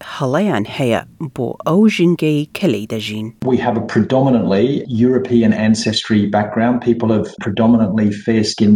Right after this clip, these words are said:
Speaker 2: types that are not evolved for, uh, a high sunlight environment. So it, it's, it's partly the makeup of our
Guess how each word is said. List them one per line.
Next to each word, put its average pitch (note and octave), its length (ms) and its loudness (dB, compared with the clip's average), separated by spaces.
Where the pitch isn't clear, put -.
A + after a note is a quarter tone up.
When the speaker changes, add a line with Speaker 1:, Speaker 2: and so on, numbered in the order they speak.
Speaker 2:
types A#2+ 260 -2
that A2+ 160 0
are G#2+ 100 6
not A#2 140 2
evolved A2 460 0
for, A2+ 180 0
uh, G2 140 -2
a - 20 -8
high A2+ 240 0
sunlight G#2 360 2
environment. A2 480 0
So A2+ 100 0
it, A2 60 0
it's, G#2+ 120 -10
it's A#2 140 -4
partly C#3 320 0
the A2 160 2
makeup A#2 320 -2
of G#2+ 100 -6
our G#2+ 100 -2